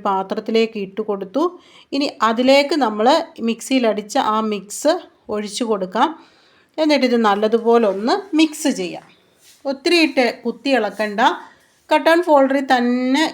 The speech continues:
കേക്കിൻ്റെ എല്ലാ ബാറ്ററും നമ്മൾ മിക്സ് ചെയ്താൽ മതി. ഇനി നമുക്ക് ആ ഡ്രൈ ഇൻഗ്രീഡിയൻസ് ഒന്ന് അരിച്ചു കൊടുക്കാം അരിപ്പയിലോട്ട്. ഒരു, ഒരു കപ്പ് മൈദ ഞാൻ ഇട്ടു. ഇനി ഒരു ടീസ്പൂൺ ബേക്കിംഗ് പൗഡറും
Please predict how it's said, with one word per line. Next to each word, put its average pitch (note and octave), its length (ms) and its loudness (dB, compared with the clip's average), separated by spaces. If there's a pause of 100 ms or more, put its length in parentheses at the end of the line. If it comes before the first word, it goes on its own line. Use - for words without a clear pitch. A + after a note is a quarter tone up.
(100)
കേക്കിൻ്റെ B3 480 0
എല്ലാ A#3 240 -2 (480)
ബാറ്ററും G#3+ 440 -2 (200)
നമ്മൾ A3+ 200 -6 (100)
മിക്സ് D4+ 260 -6
ചെയ്താൽ F#3+ 320 -4
മതി. - 160 -18 (640)
ഇനി D4+ 220 2 (220)
നമുക്ക് A3+ 380 0 (460)
ആ A#3 80 0 (440)
ഡ്രൈ B3+ 180 4 (140)
ഇൻഗ്രീഡിയൻസ് A3 680 -4
ഒന്ന് A3 240 -4 (400)
അരിച്ചു B3 380 0
കൊടുക്കാം F#3+ 420 -6
അരിപ്പയിലോട്ട്. F#3 520 -6 (280)
ഒരു, A3 200 -2 (240)
ഒരു A#3+ 220 2
കപ്പ് C4+ 220 0 (100)
മൈദ A3 220 0 (120)
ഞാൻ A3 100 0 (100)
ഇട്ടു. B3+ 220 -4 (460)
ഇനി C4+ 180 0 (500)
ഒരു D#4+ 160 6 (140)
ടീസ്പൂൺ A3 560 -4 (180)
ബേക്കിംഗ് A3+ 420 -2
പൗഡറും F3+ 440 -2